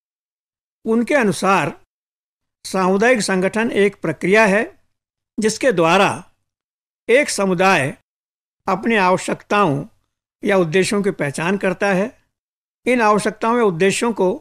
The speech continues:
प्राथमिकता के आधार पर क्रमबद्ध करता है, उनकी पूर्ति के लिए अपना विश्वास तथा इच्छा शक्ति विकसित करता है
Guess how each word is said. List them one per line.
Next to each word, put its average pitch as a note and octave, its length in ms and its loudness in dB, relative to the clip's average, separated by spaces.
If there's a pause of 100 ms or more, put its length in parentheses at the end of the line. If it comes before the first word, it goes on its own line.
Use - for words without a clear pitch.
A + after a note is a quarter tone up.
(640)
प्राथमिकता A3 600 -2
के C4+ 120 -2
आधार E3 380 0
पर C#3+ 220 -6 (520)
क्रमबद्ध F#3+ 440 0
करता D3+ 360 -6
है, F#3 200 -12 (560)
उनकी A#3 260 0
पूर्ति G3+ 400 -2
के A#3 140 0
लिए A#3 240 4 (460)
अपना G3 280 -2
विश्वास F3 760 0 (400)
तथा G3 220 -2
इच्छा G3 280 -4
शक्ति F#3 340 -4
विकसित D3 320 -4
करता G#3 360 -2
है G#3 240 -2